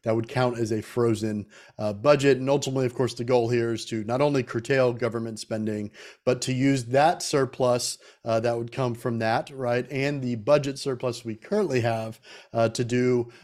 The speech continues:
um, another prong of our plan, which is to eliminate property taxes. We can get more in the weeds on that here in a second. Uh, we also wanna curtail local government spending because we don't think we can eliminate, uh, property taxes, or at least have an honest conversation about eliminating property taxes if we don't address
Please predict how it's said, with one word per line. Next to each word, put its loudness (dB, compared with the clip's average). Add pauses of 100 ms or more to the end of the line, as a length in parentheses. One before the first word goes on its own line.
um, -2
another 6
prong 2
of -2
our 4
plan, 0
which -4
is -10
to 0
eliminate -2
property 2
taxes. -2
We 2
can -2
get -2
more -2 (560)
in 0
the 2
weeds 2
on 2
that -2
here -6
in -4
a -4
second. -4 (320)
Uh, 0
we 4
also 4
wanna 2
curtail 2
local 2
government 0
spending -2
because -6
we -2
don't -2
think 2 (320)
we 0
can 0
eliminate, 0 (260)
uh, 4
property 0
taxes, -2
or -2
at -2
least -4
have -2
an -6
honest -4
conversation -2
about 2
eliminating -4
property -2
taxes -4
if -6
we -2
don't -6
address -2